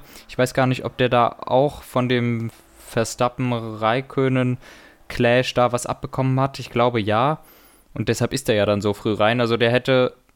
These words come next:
sicher auch noch was rausholen können da. Ähm, aber im Grunde, ja gut,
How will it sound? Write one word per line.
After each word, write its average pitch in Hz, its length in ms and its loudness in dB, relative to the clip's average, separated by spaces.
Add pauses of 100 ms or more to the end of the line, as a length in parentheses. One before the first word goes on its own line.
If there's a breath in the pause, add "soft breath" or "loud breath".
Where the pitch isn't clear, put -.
(220)
sicher 123 440 0
auch 120 40 2
noch 120 160 0
was 113 200 -2
rausholen 110 420 0
können 92 240 0
da. 101 300 0 (600 loud breath)
Ähm, 95 360 2
aber 98 180 2
im 98 100 2
Grunde, 101 520 2 (840)
ja 101 200 -2
gut, - 360 -2